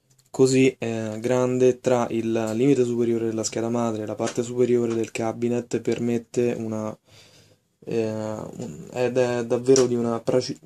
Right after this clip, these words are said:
praticità mostruosa nelle fasi di assemblaggio. Ad esempio, uno dei problemi principali è l'allaccio del, del connettore P S dodici volt per l'alimentazione supplementare della C P U. In questo caso perfetto, fantastico.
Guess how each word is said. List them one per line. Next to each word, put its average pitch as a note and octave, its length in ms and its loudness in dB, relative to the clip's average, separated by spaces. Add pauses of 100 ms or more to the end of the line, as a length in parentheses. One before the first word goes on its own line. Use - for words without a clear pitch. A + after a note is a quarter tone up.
(140)
praticità A#2+ 640 0
mostruosa B2 760 2
nelle A2+ 180 0
fasi A#2 320 -2
di A#2 80 2
assemblaggio. A#2 680 0
Ad A2+ 80 0
esempio, A#2+ 320 -2
uno A#2 200 0
dei A#2+ 120 2
problemi A#2+ 360 2
principali A#2 680 0
è A2 160 -4 (580)
l'allaccio A#2 520 0
del, A2+ 400 -2
del A2+ 140 -2
connettore A#2 720 0
P A#2 180 0
S - 200 -2
dodici A2+ 320 -4
volt A2+ 400 -2
per A2 200 -4
l'alimentazione A2+ 880 -2
supplementare A2+ 520 -4
della A2 180 0
C A2 140 -6
P - 100 -14
U. A2 160 -8 (400)
In B2 80 -14
questo A#2+ 280 0
caso A#2 440 2
perfetto, A#2 640 -4
fantastico. - 840 -10